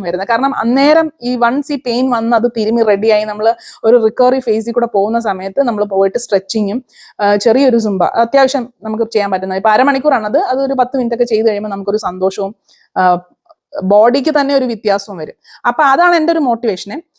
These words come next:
ഇപ്പോ ഒരു ഓഗസ്റ്റ് തുടങ്ങിയിട്ട് ഞാന്, ആഹ്, എന്താണ് നമുക്ക് ഇതിനകത്ത് ഒരു സ്ട്രെങ്ത് ട്രെയിനിങ് കൂടെ, ആഹ്, ഇൻക്ലൂഡ് ചെയ്യണം എന്ന് കരുതിയിട്ട് ഞാന് ജിമ്മിൽ പോയായിരുന്നു. പക്ഷെ ജിം എനിക്ക് സെറ്റ് ആവണില്ല.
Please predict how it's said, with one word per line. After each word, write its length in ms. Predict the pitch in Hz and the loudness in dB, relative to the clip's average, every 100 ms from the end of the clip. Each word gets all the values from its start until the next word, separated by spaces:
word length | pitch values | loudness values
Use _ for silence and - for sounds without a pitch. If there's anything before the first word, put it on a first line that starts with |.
| _ _ _ 294 | _ _ _ 0
ഇപ്പോ 260 | 277 - 392 370 - 254 | 0 2 2 2 2 2
ഒരു 100 | 269 240 | 4 4
ഓഗസ്റ്റ് 320 | 262 339 - 294 | 4 0 0 0
തുടങ്ങിയിട്ട് 400 | 220 214 220 294 294 | 0 -2 -4 -4 -2
ഞാന്, 200 | 214 220 254 _ - | -2 -2 -4 _ -2
ആഹ്, 400 | 208 202 196 190 - - | 0 0 0 -2 -4 -4
എന്താണ് 260 | 214 190 175 196 | 2 2 2 -2
നമുക്ക് 200 | 196 214 | 0 0
ഇതിനകത്ത് 320 | 196 185 185 202 | 0 -2 0 0
ഒരു 80 | 196 202 | 0 0
സ്ട്രെങ്ത് 300 | 247 254 254 | 2 4 4
ട്രെയിനിങ് 360 | 233 208 214 208 | 0 0 -2 2
കൂടെ, 180 | 196 202 - - - - | 2 2 -2 -16 -18 0
ആഹ്, 500 | 190 185 185 180 180 - - - - - 240 | 2 4 4 2 2 -2 -10 -14 -14 -2 2
ഇൻക്ലൂഡ് 320 | 233 247 247 226 | 4 4 2 2
ചെയ്യണം 320 | 208 220 233 | 2 2 0
എന്ന് 100 | 240 233 | 0 2
കരുതിയിട്ട് 360 | 202 196 208 233 208 | 0 -2 -6 -4 -4
ഞാന് 220 | 190 220 - _ _ _ _ _ _ _ | -4 -6 -10 _ _ _ _ _ _ _
ജിമ്മിൽ 240 | 202 202 196 | 2 4 2
പോയായിരുന്നു. 400 | 190 175 175 180 208 - _ | 2 2 0 -2 -6 -10 _
പക്ഷെ 160 | 208 214 | -6 -4
ജിം 120 | 196 196 190 | -2 -2 -4
എനിക്ക് 220 | 185 190 190 - _ - | 0 0 0 -8 _ -6
സെറ്റ് 280 | 175 - 208 | -6 -2 -2
ആവണില്ല. 300 | 185 180 | -2 0